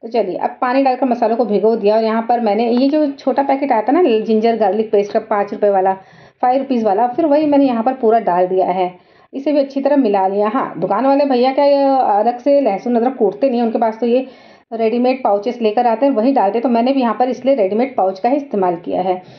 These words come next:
चलिए अब लहसुन अदरक एक मिनट भूनने के बाद मैंने यहाँ पर कश्मीरी लाल मिर्च डाल दी थी, साथ ही एक चम्मच पानी। अब इसे भून लिया है अच्छी तरह से, जिससे एक रोगन वाला color अच्छी तरह से आ जाए recipe में और recipe हमारी देखने में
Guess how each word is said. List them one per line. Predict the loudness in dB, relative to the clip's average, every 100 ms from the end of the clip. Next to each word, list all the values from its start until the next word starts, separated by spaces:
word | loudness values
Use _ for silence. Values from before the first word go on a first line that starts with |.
| -20 -20 -4
चलिए | -4 -2
अब | -2 -2 0
लहसुन | 0 0 0
अदरक | 0 0 -4 -6 -2
एक | -2
मिनट | 0 0
भूनने | 2 2 2
के |
बाद | 0 0
मैंने | 0 0
यहाँ | -2
पर | -2
कश्मीरी | -2 0 0 2
लाल | 2 2
मिर्च | 0 0
डाल | 0 0
दी | 0
थी, | -4
साथ | -2 -2 0
ही |
एक | -2 -2
चम्मच | -2 -2 -2
पानी। | -4 -4 -6 -10 -20 _ -20 -4
अब | -2 -2 -4
इसे | -6 -4 0 2 0 -2
भून | 0 2
लिया | 2 2 2
है | 2 0
अच्छी | -2 -6 -4
तरह | 0 -2
से, | -2
जिससे | -8 -4 -2
एक | 2
रोगन | 2 2
वाला | 0 0
color | 0 0 2
अच्छी | 0 -2 -2
तरह | -2
से | 0 0
आ | 0
जाए | 0 0
recipe | 0 -2 -2 -2
में | 0
और | 2
recipe | 2 0 -4
हमारी | 0 0
देखने | 0 0 2 2 0
में | -4